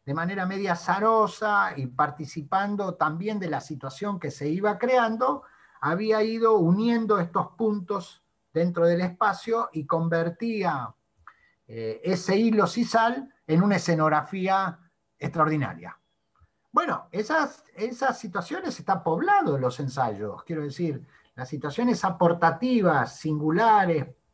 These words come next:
poéticas, propias, que son, que son respuestas técnicas, eh,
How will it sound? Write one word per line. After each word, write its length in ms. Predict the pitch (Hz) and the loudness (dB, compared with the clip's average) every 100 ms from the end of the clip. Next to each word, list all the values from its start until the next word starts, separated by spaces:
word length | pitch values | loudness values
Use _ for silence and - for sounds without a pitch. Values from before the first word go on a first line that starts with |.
| _ | _
poéticas, 840 | 139 170 220 208 - 143 - 120 - | 0 6 6 6 2 -8 -6 -8 -2
propias, 800 | - 233 185 185 185 202 - _ _ _ _ - _ _ _ _ _ _ _ _ _ _ | 2 4 2 -4 -4 -6 -10 _ _ _ _ -20 _ _ _ _ _ _ _ _ _ _
que 160 | - 208 | 2 4
son, 1500 | - 294 359 339 311 262 226 208 190 180 170 160 147 147 165 _ _ | 4 2 2 -4 -8 -6 -6 -6 -6 -6 -6 -8 -12 -16 -20 _ _
que 160 | - 196 | -8 -8
son 340 | - 370 330 | -4 -2 -2
respuestas 800 | 262 214 - 285 262 - 202 175 - | -2 -4 -4 -2 -2 -2 -4 -4 -8
técnicas, 920 | - 277 269 269 285 - 285 269 - _ _ _ _ _ _ _ _ _ - | -2 -2 0 -4 -4 0 -2 -2 -8 _ _ _ _ _ _ _ _ _ -6
eh, 720 | 143 143 127 113 98 90 | -4 -2 -2 -4 -8 -14